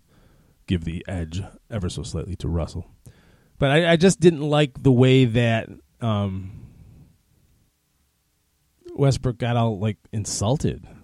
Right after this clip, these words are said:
about it. It, it's a, it's, it's more than a fair question. It's obviously happening.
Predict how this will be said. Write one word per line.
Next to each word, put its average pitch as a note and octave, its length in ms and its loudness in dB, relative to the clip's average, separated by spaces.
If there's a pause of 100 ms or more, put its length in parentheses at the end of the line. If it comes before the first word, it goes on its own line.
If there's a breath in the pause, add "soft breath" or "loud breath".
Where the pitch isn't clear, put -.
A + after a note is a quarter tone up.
about F2+ 260 -10
it. F2+ 140 -6
It, G#2+ 280 -4
it's A2 200 -2
a, A#2+ 140 0
it's, - 320 -6
it's B2 180 -4
more B2 420 4
than G#2+ 140 -2
a F#2 60 -4
fair F2+ 280 -6
question. F#2 600 -6 (1080)
It's - 220 -4
obviously B2 560 4
happening. G2 720 -8